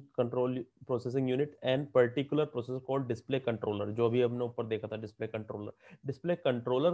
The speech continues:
controls the operation of the display device। डिस्प्ले डिवाइस के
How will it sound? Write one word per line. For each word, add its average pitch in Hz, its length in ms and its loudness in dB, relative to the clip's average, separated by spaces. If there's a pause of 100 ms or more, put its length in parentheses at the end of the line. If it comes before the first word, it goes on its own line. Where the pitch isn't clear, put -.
controls 135 420 2
the 175 180 0
operation 151 540 4
of 143 120 2
the 143 140 4
display 127 500 -2
device। 113 800 2 (120)
डिस्प्ले 117 320 -2
डिवाइस 131 420 4
के 170 280 2